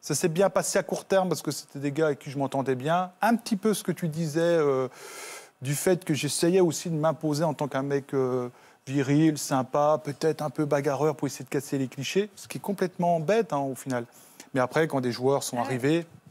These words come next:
Speaker 1: les années d'après, d'autres joueurs, ouais, c'est, c'était beaucoup plus compliqué.
Speaker 2: À tel point que vous avez l'impression que ça vous a coûté une partie de votre carrière ?
Speaker 1: Oh, euh, je sais pas. En tout cas, euh, je, je,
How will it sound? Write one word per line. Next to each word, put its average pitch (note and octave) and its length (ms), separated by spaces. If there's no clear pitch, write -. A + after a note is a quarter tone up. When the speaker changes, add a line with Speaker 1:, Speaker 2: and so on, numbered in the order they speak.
Speaker 1:
les A2+ 100
années A#2+ 180
d'après, C#3+ 440
d'autres B2 240
joueurs, C#3+ 320
ouais, C3+ 100
c'est, B2+ 160
c'était A2 340
beaucoup B2+ 200
plus - 100
compliqué. D3+ 420
Speaker 2:
À A#3+ 120
tel A#3 160
point B3 140
que A#3+ 60
vous A3 60
avez F#3+ 160
l'impression G#3+ 400
que C#4+ 40
ça A#3+ 140
vous G#3+ 160
a G3 80
coûté G#3+ 240
une G3+ 80
partie G3 300
de - 20
votre G3+ 220
carrière ? F#3 420
Speaker 1:
Oh, B2 300
euh, A#2 400
je - 100
sais A#2+ 200
pas. A#2+ 380
En B2+ 200
tout C3 160
cas, D#3+ 240
euh, B2+ 340
je, D#3+ 180
je, D3+ 200